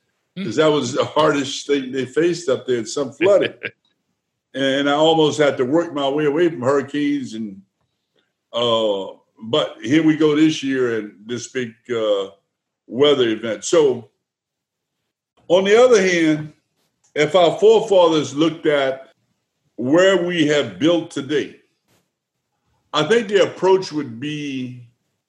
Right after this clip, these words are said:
Speaker 2: if you build near the water, you need to expect the flood.
Speaker 1: Oh, yeah.
Speaker 2: If you build a house in the forest, the forest is gonna burn.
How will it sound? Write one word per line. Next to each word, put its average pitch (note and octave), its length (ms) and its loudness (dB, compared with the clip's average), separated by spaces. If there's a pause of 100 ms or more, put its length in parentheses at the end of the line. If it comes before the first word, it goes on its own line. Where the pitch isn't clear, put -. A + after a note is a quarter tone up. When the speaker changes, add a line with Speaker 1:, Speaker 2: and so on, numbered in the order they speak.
(560)
Speaker 2:
if C#3+ 280 -2
you F3+ 140 -8
build G3+ 540 2
near G3+ 320 2
the G3 120 2
water, C#3+ 600 2 (640)
you B2 140 -6
need E3+ 240 -4
to C#3+ 100 -4
expect - 500 -6
the A#2 60 -10
flood. G#2+ 480 -4 (720)
Speaker 1:
Oh, A#2 60 -4
yeah. G#2 180 -2 (920)
Speaker 2:
If B2+ 220 -6
you F3 140 -8
build G3+ 380 4
a F3 40 2
house F#3+ 420 0
in E3 140 -2
the D3+ 100 -4
forest, C3 800 -2 (880)
the C3 100 -2
forest F3 480 2
is A#2 120 -12
gonna B2 280 -6
burn. F#2+ 320 -10